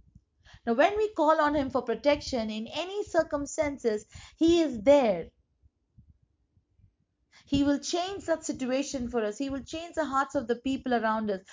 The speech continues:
He will build in those relationships for us. And He is there to protect us from all troubles and trials and depression and tr-, whatever everyone is going through.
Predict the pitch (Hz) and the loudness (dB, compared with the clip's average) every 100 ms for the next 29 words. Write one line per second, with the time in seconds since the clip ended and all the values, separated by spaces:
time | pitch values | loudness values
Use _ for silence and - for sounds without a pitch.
0 | - - 269 269 247 - _ 185 - 180 | -10 -2 0 0 -2 -10 _ -18 -16 -2
1 | 262 349 359 359 320 294 226 226 254 294 | 4 4 2 -2 0 0 0 0 0 0
2 | - 185 262 - 233 196 165 165 - _ | -6 -4 -6 -6 -4 -2 -2 -6 -16 _
3 | _ _ _ _ _ _ _ _ _ _ | _ _ _ _ _ _ _ _ _ _
4 | _ _ _ _ _ _ _ _ _ _ | _ _ _ _ _ _ _ _ _ _
5 | _ _ _ _ _ - 247 254 262 240 | _ _ _ _ _ 0 2 2 0 -2
6 | - 320 339 339 311 - 226 - 294 285 | 2 4 4 0 -4 -4 -4 0 0 0
7 | 262 240 214 214 214 220 196 170 160 160 | -6 -4 -2 -2 -2 -4 -4 -2 -8 -8
8 | - _ _ _ - 202 208 - 254 254 | -18 _ _ _ -6 -4 -4 0 2 4
9 | 277 220 185 202 208 196 202 233 269 294 | 2 -2 -4 -6 -6 -6 -6 0 0 0
10 | - 233 185 170 - _ _ _ - 208 | -2 -2 -2 -8 -18 _ _ _ -6 -4
11 | 202 196 - - - _ _ _ _ _ | -4 -10 -16 -14 -14 _ _ _ _ _
12 | 196 220 269 - 311 330 285 339 349 330 | -4 0 0 -2 -2 -2 0 -2 -2 -4
13 | - _ _ _ _ - 254 262 240 226 | -10 _ _ _ _ -8 -6 -4 -2 -2
14 | 214 190 202 190 185 180 | -4 -2 -4 -4 -6 -10